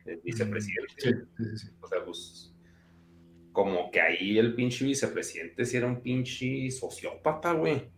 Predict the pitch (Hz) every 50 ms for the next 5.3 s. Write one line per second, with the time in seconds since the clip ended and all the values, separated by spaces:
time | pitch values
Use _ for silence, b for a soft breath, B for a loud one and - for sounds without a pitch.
0 | - - - - - 95 82 82 78 85 87 - - - 120 139 147 151 147 139
1 | 135 - b b b b b b b b - - 101 - - 95 98 - - -
2 | 113 113 120 117 117 117 - - - - 101 90 - 95 - - 90 90 - -
3 | - - - - 104 110 113 117 120 123 120 - - 127 127 123 - 92 87 90
4 | 92 - - 117 117 123 123 123 113 113 107 - 80 80 - - 113 120 123 123
5 | 117 113 113 - -